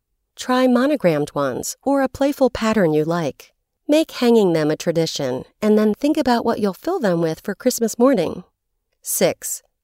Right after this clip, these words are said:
collect personal ornaments. Some families buy new ornaments each year to celebrate something monumental that happened. For example, if you went to Hawaii,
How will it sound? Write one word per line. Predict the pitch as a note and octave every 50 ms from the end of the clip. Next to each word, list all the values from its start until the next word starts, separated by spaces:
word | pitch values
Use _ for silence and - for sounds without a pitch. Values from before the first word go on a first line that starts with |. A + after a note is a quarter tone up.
| _ -
collect | - - C4+ C#4 D#4 F#4 - - -
personal | - - B3 A#3+ - - B3 A3+ A3 G#3+ - -
ornaments. | F3+ F3 F3 E3 D#3 D3 C#3 C3+ - - - - - - _ _ _ _ _ _ _ _ _ _ _ _
Some | - - - E4+ F#4 G4
families | - B3 G#3+ G3 F#3 F3+ F3+ F3+ F3+ D#3
buy | - - G3+ G#3 G3+
new | G3 G#3 A#3+ C4 B3
ornaments | G#3 F3+ F3 F3 D#3+ E3 D#3+ D#3+ - -
each | G#3+ G3 - - -
year | G3 G3+ F3+ D#3 D3
to | - - F#3
celebrate | - - C4+ C#4+ D#4 C4+ C4 A#3+ - -
something | - A3 A3 - G#3+ G3 F#3+
monumental | G3+ G#3 A3 G#3+ G3+ F#3+ G#3+ B3+ C4+ - - D#3+ D3+
that | E3 D#3+
happened. | D#3+ G#3 A#3 A3+ - D#3+ D3 - - - - _ _ _ _ _ _ _ _
For | - - D4
example, | C4+ A3+ - D#4+ D#4+ C#4+ - E3+ D3 C3+ C3+ F#3 B3+ - -
if | G3+ -
you | A3+ G#3+
went | G#3+ G#3+ -
to | - F#3+
Hawaii, | E3+ F3 E3 F3+ G3 A3+ G#3+ F3 D3+ C#3+ D3 E3